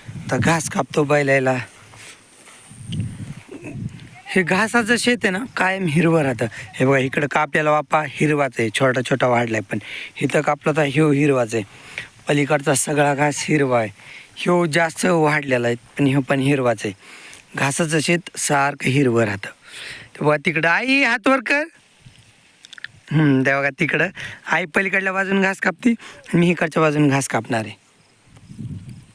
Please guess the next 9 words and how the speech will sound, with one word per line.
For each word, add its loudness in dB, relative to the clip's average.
आई, -8
मोठ्या -2
मोठ्या -2
मोसंब्या -2
संपल्या -2
का -2
नाही, -2
घे -2
झाडाच्या, -2